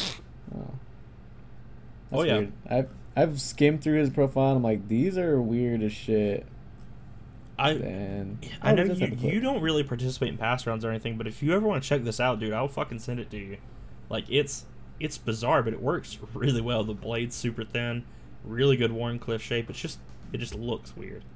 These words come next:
Speaker 2: But
Speaker 1: What is this
Speaker 2: functionality-wise,
Speaker 1: guy?
Speaker 2: it's
Speaker 1: Is he, like, an
Speaker 2: exceptional.
Speaker 1: engineer or something?
Speaker 2: Dude,
Speaker 1: Like
Speaker 2: I, he's like a fucking wizard. He, I don't know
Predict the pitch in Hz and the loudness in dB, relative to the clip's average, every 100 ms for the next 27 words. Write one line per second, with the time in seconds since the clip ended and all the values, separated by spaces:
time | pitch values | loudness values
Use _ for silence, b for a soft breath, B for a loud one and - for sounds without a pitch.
0 | - - - - 123 165 247 233 139 135 | -12 -6 0 2 2 4 6 6 6 6
1 | 123 127 - 139 190 190 175 165 156 139 | 4 2 2 2 4 6 6 6 4 4
2 | 156 175 180 190 202 202 202 - - - | 4 2 0 2 2 2 -2 -10 -16 -16
3 | - - 165 - - - - 135 - - | -8 0 0 0 -8 -18 -10 -10 -10 -14
4 | - - 120 143 156 147 135 143 - 165 | -14 -10 -10 -6 -4 -4 -4 -4 -4 -2
5 | 143 117 123 139 113 107 107 160 156 139 | -2 0 0 0 -2 -4 -4 -4 -4 -4
6 | 165 185 151 147 117 | -2 2 4 4 2